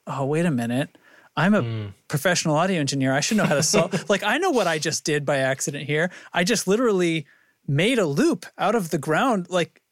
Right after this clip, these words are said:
Speaker 1: of
Speaker 2: Yeah.
Speaker 1: course I did. You know what I mean? I plugged headphones into this, and then that computer went to that, and then that computer goes back to the first one. Well, of course there's a <laughs> ground loop now."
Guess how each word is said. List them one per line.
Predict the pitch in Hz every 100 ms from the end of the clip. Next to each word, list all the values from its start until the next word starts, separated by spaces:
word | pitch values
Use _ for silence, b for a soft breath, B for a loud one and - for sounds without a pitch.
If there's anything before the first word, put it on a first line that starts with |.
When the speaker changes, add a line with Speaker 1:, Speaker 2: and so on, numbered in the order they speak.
| -
Speaker 1:
of | 175
Speaker 2:
Yeah. | 120
Speaker 1:
course | - 233
I |
did. | 151 156 139 135
You | 180
know |
what | 202
I |
mean? | 208 226
I |
plugged | 190 226 202
headphones | - 233 262 247
into | 208 180
this, | 170 220 -
and | 147
then | 147
that | 175 -
computer | 180 226
went | 208 202
to |
that, | 160 190
and | 180
then | 160
that | 196
computer | 202 170 196
goes | 175 135
back | 170 180
to |
the | 170
first | - 208 -
one. | 147 127
Well, | - 185
of | -
course | - 302 -
there's | - 139
a |
<laughs> | 113
ground | 147 - 269 147
loop | 180 156
now." | 180 185